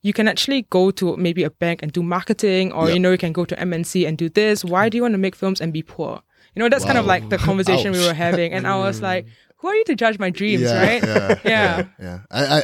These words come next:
Speaker 2: I think that's the sad thing that when it comes to Singaporeans, we are very in the rat race, and we don't realize that we are in the rat race, right? Uh,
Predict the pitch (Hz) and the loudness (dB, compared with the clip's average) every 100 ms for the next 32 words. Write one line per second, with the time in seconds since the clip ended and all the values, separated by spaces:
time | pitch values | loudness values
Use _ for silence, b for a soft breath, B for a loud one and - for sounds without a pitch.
0 | 151 165 214 147 120 104 - 101 - 104 | 2 2 2 2 0 -6 -8 -8 -8 -12
1 | 92 90 90 - 101 98 - 95 90 92 | -10 -12 -12 -14 -16 -14 -12 -12 -10 -8
2 | 92 92 90 87 104 117 120 b b b | -8 -8 -10 -6 -6 -6 -10 b b b
3 | b b b b _ _ _ - 98 95 | b b b b _ _ _ -12 -4 -2
4 | 101 101 104 98 110 - 127 143 - 185 | 0 -2 -2 -2 -2 -2 2 4 4 4
5 | 143 143 147 120 104 117 113 107 98 107 | 2 4 4 2 2 2 0 0 -2 -2
6 | 95 101 98 - 87 101 B B B B | -4 -4 -6 -6 -6 -6 B B B B
7 | 95 92 92 | -8 -6 -6